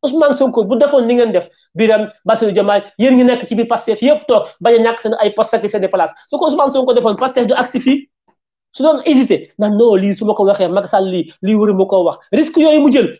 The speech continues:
moo indi parti bi tey fii. Yéen ngeen ànd ak moom ne du ngeen jël benn risque. Dinaa ci ñëw bu ñu génnee ci lii. Pour l'instant, dañu nekk en guerre, mënu ma jël débat bi di ko teg ci Pastef. Pastef live,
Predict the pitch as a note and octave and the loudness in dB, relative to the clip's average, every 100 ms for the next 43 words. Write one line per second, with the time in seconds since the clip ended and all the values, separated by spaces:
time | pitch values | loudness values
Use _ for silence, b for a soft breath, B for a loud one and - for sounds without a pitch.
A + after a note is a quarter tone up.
0 | - G3+ G#3+ F#3+ F#3+ F3+ - D#3+ D#3 D3 | -6 -4 -4 -4 -4 -4 -4 -6 -2 -4
1 | C#3+ F#3+ - _ _ - F#3 B3 B3 B3 | -2 -4 -4 _ _ -14 -2 2 2 2
2 | B3 A3 G#3+ G#3 G3+ F#3+ G#3 G3 F#3 G#3 | 0 -2 -2 -2 -2 0 0 0 0 0
3 | G#3 - _ _ _ D#3+ F3 E3+ E3+ E3+ | 0 -4 _ _ _ -4 -4 -4 0 -2
4 | C#3+ D3 C#3 E3 D#3 C3+ C3+ B2+ F3 F3 | -2 -6 -2 -2 -2 -6 -10 -8 -4 -4
5 | E3+ E3 D3+ D3+ F3+ - - D3 B2+ D#3+ | -4 -6 -6 -2 -2 -4 -10 -12 -2 0
6 | E3 - b _ F3 F#3 F3+ D#3+ D#3 D3 | 0 -4 b _ -6 -4 -2 -2 -2 -2
7 | D3+ D3 D3+ D#3+ E3 E3 D3+ C3+ - C#3+ | -4 -4 -4 -4 -6 -12 -12 -12 -10 -14
8 | _ G3+ - A3 G3+ _ _ _ _ - | _ -8 -4 -6 -6 _ _ _ _ -4
9 | G3+ F#3+ | -2 -2